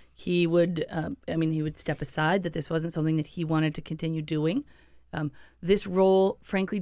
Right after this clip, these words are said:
again, doesn't particularly suit him as a person. Um, he does not appreciate being, you know, on the road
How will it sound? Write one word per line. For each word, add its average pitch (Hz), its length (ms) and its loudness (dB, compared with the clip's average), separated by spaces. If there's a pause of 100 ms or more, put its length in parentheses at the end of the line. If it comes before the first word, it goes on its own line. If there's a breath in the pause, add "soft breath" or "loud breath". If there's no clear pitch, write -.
again, 202 280 0
doesn't 180 280 0
particularly 208 480 -6
suit - 480 -8
him 214 300 -6 (280 soft breath)
as 202 100 -2
a 208 60 -4
person. - 460 -6 (340)
Um, 156 140 2
he 165 100 0
does 165 200 -2
not 165 360 0
appreciate - 560 0 (220)
being, 160 340 4 (100)
you 165 120 0
know, 160 100 0
on 170 140 0
the 160 100 0
road 165 400 4